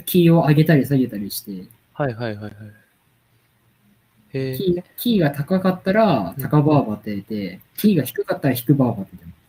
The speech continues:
Speaker 2: あー、なるほど、なるほど。すごい。えー、じゃあ、あの、ティーチャブルマシーンで機械学習っていうものでもある。
Speaker 1: あ、そうです。
Speaker 2: では、
Speaker 1: それの、
Speaker 2: 今回
Speaker 1: それの学習データを、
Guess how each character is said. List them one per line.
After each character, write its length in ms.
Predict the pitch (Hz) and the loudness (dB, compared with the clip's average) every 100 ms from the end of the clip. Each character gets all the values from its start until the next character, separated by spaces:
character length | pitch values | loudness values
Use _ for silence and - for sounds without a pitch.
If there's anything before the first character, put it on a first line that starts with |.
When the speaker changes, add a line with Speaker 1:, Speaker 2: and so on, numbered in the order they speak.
| - | -6
Speaker 2:
あ 160 | 147 | -4
ー、 40 | 135 | -2
な 100 | 127 | -2
る 60 | 117 | 0
ほ 20 | |
ど、 60 | 110 | -2
な 60 | |
る 60 | 107 | -4
ほ 60 | 104 | -8
ど。 80 | 104 _ _ _ | -12 _ _ _
す 180 | - | -14
ご 180 | 110 104 | -12 -12
い。 60 | 107 _ _ - | -14 _ _ -16
え 140 | 127 127 | -14 -4
ー、 20 | |
じ 80 | 170 | -2
ゃ 120 | 143 - - | -2 -6 -6
あ、 60 | 165 | 0
あ 20 | |
の、 120 | 165 160 | 0 0
テ 120 | 190 | 0
ィ 20 | |
ー 20 | |
チ 40 | 202 | 2
ャ 40 | |
ブ 60 | 196 | 2
ル 60 | |
マ 80 | 196 | 0
シ 160 | 180 196 | 0 0
ー 100 | 175 | 0
ン 120 | 143 | 0
で 180 | 110 104 | -2 -4
機 140 | - | -4
械 140 | 135 135 | -2 -2
学 180 | 143 | -2
習 220 | - - 123 | -4 -4 -4
っ 40 | |
て 320 | - _ 151 | -4 _ -2
い 220 | 151 160 | 0 0
う 40 | 160 | 0
も 140 | 160 | -2
の 100 | 185 | -4
で 100 | 165 | -2
も 180 | 180 127 | 2 2
あ 60 | 107 | 2
る。 120 | - _ _ _ _ _ _ | -4 _ _ _ _ _ _
Speaker 1:
あ、 140 | 165 170 | -4 2
そ 120 | 180 | 4
う 40 | |
で 80 | - | 2
す。 120 | - 208 | 2 2
Speaker 2:
で 60 | |
は、 40 | 220 | 2
Speaker 1:
そ 60 | |
れ 40 | 226 | 2
の、 80 | 226 | 2
Speaker 2:
今 60 | |
回 100 | - _ _ | 0 _ _
Speaker 1:
そ 140 | - 220 | -4 2
れ 80 | 220 | 4
の 140 | 208 | 4
学 200 | 175 170 | 2 0
習 160 | - 214 | 0 2
デ 160 | 226 220 | 2 0
ー 20 | |
タ 140 | 202 | 0
を、 440 | 226 190 110 85 | 2 2 2 -2